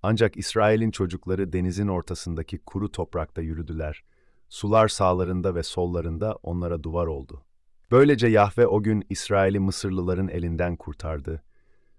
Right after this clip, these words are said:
ve İsrail Mısırlıların deniz kıyısında öldüğünü gördü.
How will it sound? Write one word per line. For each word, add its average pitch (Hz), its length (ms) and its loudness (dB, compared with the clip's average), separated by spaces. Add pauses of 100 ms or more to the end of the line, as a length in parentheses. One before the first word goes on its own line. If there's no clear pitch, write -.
(140)
ve 90 100 -6
İsrail 101 440 2
Mısırlıların 90 760 -2
deniz 98 260 0
kıyısında 85 600 -4
öldüğünü 80 480 -4
gördü. 73 420 -8